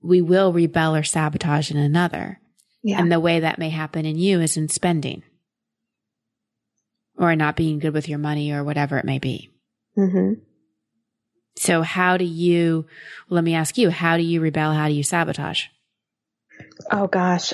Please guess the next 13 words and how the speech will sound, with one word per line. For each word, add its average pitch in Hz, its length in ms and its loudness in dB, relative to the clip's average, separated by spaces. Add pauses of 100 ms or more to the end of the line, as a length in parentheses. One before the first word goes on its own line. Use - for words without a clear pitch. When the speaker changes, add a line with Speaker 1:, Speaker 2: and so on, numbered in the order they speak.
Speaker 2:
Um, 196 540 2 (580)
I, 190 680 2 (880)
<sighs> - 500 -20
that's - 800 -4
a 226 40 2
good 214 200 0
question. 180 580 0 (800)
I'm 226 140 4
not 214 180 4
exactly 190 440 0
sure. 196 500 2 (300)
I 208 120 4
mean, 202 300 4